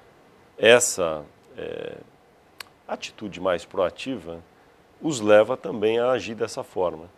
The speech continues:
Quer dizer, é um paradoxo. A própria presidente que criou a Comissão da Verdade, ninguém tem dúvidas aqui pra achar que ela não queria que nada fosse feito, porque ela queria.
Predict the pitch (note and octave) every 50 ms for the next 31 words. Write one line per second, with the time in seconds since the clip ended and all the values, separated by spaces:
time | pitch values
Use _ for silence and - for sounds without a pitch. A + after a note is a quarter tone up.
0 | - - - - - - _ _ _ - - E2+ F2 F#2 G#2+ G#2+ - C#3 C#3+ D3
1 | B2+ G#2+ G2 F2+ - - E2 D#2+ - G#2+ G#2+ G#2 A#2 G#2 - A2+ G2+ F#2 F#2 F2+
2 | E2+ - - G2+ - - A2+ A2 A2 C3 D3 - - F#2+ F2+ E2+ - F#2+ F2+ F2
3 | F2 F2+ E2+ E2 - - C3+ F#2 D#2+ D#2+ F2 F2+ F2+ F2+ A2 G#2 - F#2+ F2+ F2+
4 | E2+ G#2+ A#2 G#2 F#2 D#2+ F2+ F2 E2 F2 F2 E2+ D#2+ - - G#2 F#2 - F#2 E2
5 | D#2+ E2+ E2+ - - - F2+ E2 - - - E2+ E2+ E2+ E2+ D#2+ D#2+ D#2+ - _
6 | _ _ _ _ - - - - _ _ - - - - F#2 F#2 F2+ - G#2 F#2
7 | F#2+ G2+ F#2+ - - F#2 F2 E2 E2 E2 E2 - - F2+ - - - - E2 D2
8 | - - - - C2+ - - - A2 G2+ G#2+ B2+ E3 F#3+